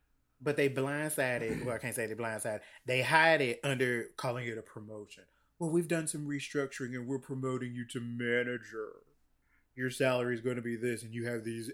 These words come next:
extra responsibilities." And because we are so fucking programmed to connect our value and our wealth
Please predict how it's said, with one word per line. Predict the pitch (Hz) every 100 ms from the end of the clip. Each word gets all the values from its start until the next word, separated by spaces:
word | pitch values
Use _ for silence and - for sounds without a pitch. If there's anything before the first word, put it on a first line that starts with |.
| -
extra | 120 - 123
responsibilities." | 113 113 113 113 120 107 107 - _ -
And | 117
because | 123 143 123 113 110 _ _ -
we | 113 139
are | 127 120
so | - 120
fucking | - 123 117
programmed | - 139 127 123 120 120
to | - 123 113 113 _ _ _
connect | - 127 117 127 120 - -
our | 117 113 113 - _ _ 101
value | 120 127 120 117 117
and | 117
our | 104 104 -
wealth | 131 120 - -